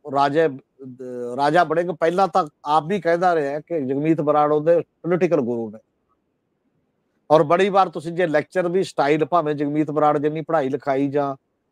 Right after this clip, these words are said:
ਉਸ ਲੈਵਲ ਦੀ ਸਿੱਖ ਇਤਿਹਾਸ ਨਾਲ ਨਹੀਂ ਸਾਂਝ ਰਾਜਾ ਵੜਿੰਗ ਦੀ, ਪਰ ਉਹ ਉਸੇ ਤਰਜ਼ ਤੇ ਟਰਾਈ ਕਰਦੇ ਨੇ ਲੈਕਚਰ ਦੇਣ ਦੀ, ਜਦੋਂ ਕਦੇ-ਕਦੇ ਕੀਤੀ ਥੋੜ੍ਹੀ ਬਹੁਤ ਉਸ ਲੈਵਲ ਤੇ।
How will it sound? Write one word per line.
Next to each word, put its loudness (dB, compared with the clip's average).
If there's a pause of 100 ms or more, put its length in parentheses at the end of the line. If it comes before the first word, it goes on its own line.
(240)
ਉਸ 4
ਲੈਵਲ 2
ਦੀ 0
ਸਿੱਖ -8
ਇਤਿਹਾਸ -2
ਨਾਲ 0
ਨਹੀਂ -2
ਸਾਂਝ 0
ਰਾਜਾ 0
ਵੜਿੰਗ -6
ਦੀ, -4 (380)
ਪਰ 8
ਉਹ 0
ਉਸੇ 0
ਤਰਜ਼ 0
ਤੇ -2
ਟਰਾਈ 0
ਕਰਦੇ -6
ਨੇ -8
ਲੈਕਚਰ -6
ਦੇਣ -4
ਦੀ, -4
ਜਦੋਂ -4
ਕਦੇ-ਕਦੇ -6
ਕੀਤੀ -4
ਥੋੜ੍ਹੀ -4
ਬਹੁਤ -8 (800)
ਉਸ 6
ਲੈਵਲ -2
ਤੇ। -14